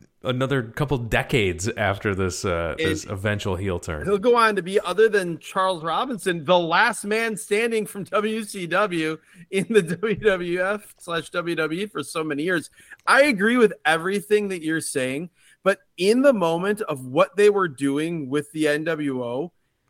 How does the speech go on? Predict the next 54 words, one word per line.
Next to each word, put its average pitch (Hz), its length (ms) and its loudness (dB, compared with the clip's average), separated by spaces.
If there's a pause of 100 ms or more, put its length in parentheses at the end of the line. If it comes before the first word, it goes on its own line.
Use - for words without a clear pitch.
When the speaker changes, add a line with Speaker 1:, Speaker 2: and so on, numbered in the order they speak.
Speaker 2:
it 196 300 -2
fit 180 380 -2
in 175 460 -2 (120)
so 202 320 0
well. 170 300 4
And 175 100 -2
to 156 60 -8
me, 185 120 -4
it 175 60 -6
heightened, 208 560 -2
again, 170 540 2 (300)
the 156 120 0
paranoia 196 840 4
and 160 260 -2
the 156 80 0
fear 196 640 4
and 156 180 -2
the 151 100 0
what's 147 360 -4
gonna 170 220 -2
happen 156 400 -6
next 147 340 -4
with 131 160 -14
what 147 180 -2
the 151 140 -2
N 147 140 0
W 147 320 0
O 143 60 4
was 139 180 -2
going 143 200 0
to 127 60 -4
do, 180 180 -2
because 147 260 -2
it - 80 -6
wasn't 247 320 2
just 170 360 0 (340)
you've 117 160 -6
got 185 180 6
Hall 175 260 4
and 160 80 2
Nash. 165 280 4
They 165 200 2
came 156 240 -2
in 147 140 -2
from 143 140 -6
the 135 100 -2
W 143 260 0
W 135 320 -2
F. 139 160 -4
You've 113 140 -12
got 160 220 2
Hulk 226 260 4
Hogan 208 440 -2
turned. 156 320 -6